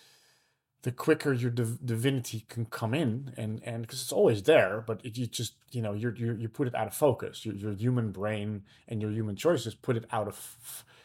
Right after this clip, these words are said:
the reach of your focus. Allowing, opening up, and not having an idea about it actually invites it in. Says, "Okay, now, now, now he's ready not to order from the kitchen while I'm serving him the, the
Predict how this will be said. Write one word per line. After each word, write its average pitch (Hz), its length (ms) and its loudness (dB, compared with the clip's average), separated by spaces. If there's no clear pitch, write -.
the 113 100 2
reach 120 360 2
of 98 120 -2
your 98 120 -2
focus. - 540 0
Allowing, 120 640 6
opening 120 380 4
up, 107 180 0
and 107 100 -4
not 113 160 2
having 110 200 -4
an 98 60 -6
idea 131 340 4
about 98 260 2
it 113 260 -4
actually 127 340 4
invites 104 380 0
it 104 60 -4
in. 107 200 -2
Says, - 340 -10
"Okay, 104 320 -4
now, 113 240 0
now, 113 440 0
now 113 220 -2
he's 107 180 -4
ready 113 240 2
not 104 200 -4
to - 100 -14
order 110 500 4
from 127 200 -2
the 113 60 0
kitchen 113 600 -2
while 117 400 6
I'm 120 320 2
serving 117 460 4
him 107 500 0
the, 123 100 -6
the 117 200 -6